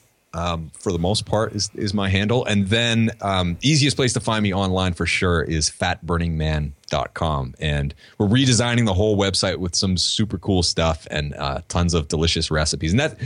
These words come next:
that's another big thing. It's not just about, you know, like, eating, uh, in a healthy way, but also making it fun. So my wife and I, for the past, like, five plus years, we've been working really hard to make things like chicken parmesan and cheesecake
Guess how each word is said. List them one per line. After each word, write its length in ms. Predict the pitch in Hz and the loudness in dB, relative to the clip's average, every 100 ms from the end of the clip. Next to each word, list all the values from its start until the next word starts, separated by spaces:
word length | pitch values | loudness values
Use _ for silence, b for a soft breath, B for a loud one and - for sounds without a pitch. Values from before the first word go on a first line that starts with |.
| B | B
that's 180 | 143 139 | -2 2
another 240 | 127 123 | 2 2
big 220 | 98 95 - | 2 0 -2
thing. 180 | 92 | -2
It's 100 | 80 | 0
not 200 | 110 107 | -2 -2
just 180 | 104 92 | -2 -4
about, 300 | 78 85 82 | -2 -2 -2
you 60 | 82 | -4
know, 120 | 78 | -4
like, 180 | 73 - | -4 -6
eating, 320 | 87 85 76 69 b b b b | -8 -6 -6 -10 b b b b
uh, 120 | 80 - | -10 -4
in 100 | 82 | -2
a 60 | 73 | 0
healthy 300 | 82 80 73 | 0 0 2
way, 140 | 76 | 2
but 140 | 76 | 2
also 160 | 80 90 | 0 2
making 240 | 78 73 67 | 0 0 -2
it 100 | - | -4
fun. 340 | - 82 90 | -2 2 2
So 160 | 92 80 | 2 2
my 140 | 85 | 2
wife 280 | 87 85 85 | 2 2 0
and 120 | 85 | 0
I, 100 | 76 | -2
for 320 | 76 78 65 - b b | -2 -4 -4 -6 b b
the 60 | - | -8
past, 360 | 85 85 76 - | -2 0 -2 -4
like, 160 | 73 | -8
five 300 | - 92 82 | -4 -2 -2
plus 300 | - 82 - | -2 -2 -2
years, 340 | 78 78 71 - | 0 0 0 0
we've 160 | 101 | -2
been 180 | 92 82 | 0 -2
working 360 | 82 87 78 92 | 0 0 0 2
really 300 | 117 107 90 | 4 4 4
hard 280 | 80 90 87 | 4 2 2
to 80 | 87 | 2
make 180 | 87 - | 0 2
things 260 | 92 82 | 0 0
like 220 | 78 73 - _ _ - | 0 -2 -8 _ _ -4
chicken 280 | 147 117 85 | 0 0 2
parmesan 720 | 117 113 104 92 98 98 90 | 2 2 4 4 2 2 0
and 140 | 76 | 0
cheesecake 840 | - 107 101 95 92 98 98 87 | 0 0 0 -2 -2 0 2 0